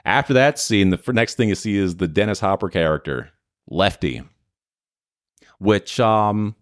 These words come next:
yeah, I like Dennis Hopper, and I think he's a great actor, but I don't know. It just didn't, something about this role in this movie, I mean, he had some great scenes, definitely,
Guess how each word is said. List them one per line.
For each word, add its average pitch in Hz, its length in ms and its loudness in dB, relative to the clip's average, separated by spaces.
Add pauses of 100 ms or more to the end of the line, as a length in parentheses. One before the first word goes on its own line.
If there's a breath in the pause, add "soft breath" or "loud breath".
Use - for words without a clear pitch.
(1080 loud breath)
yeah, 127 480 0
I 110 80 2
like 127 260 2
Dennis 160 260 2
Hopper, 127 340 2
and 131 100 4
I - 20 4
think 113 160 -2
he's 104 100 -8
a 92 40 -8
great 95 260 -4
actor, 113 500 -2
but 85 680 0 (380)
I 90 180 2
don't 104 160 2
know. 78 300 0 (140)
It 85 160 -2
just 247 220 -2
didn't, 131 580 2 (120)
something - 640 0
about 95 240 2
this 87 160 -2
role 82 320 2
in 92 60 0
this 87 180 0
movie, 90 380 2
I - 40 -2
mean, 85 120 4
he 85 180 0
had 87 460 0
some 85 160 -2
great 78 340 -4
scenes, 71 460 -6
definitely, 82 680 -2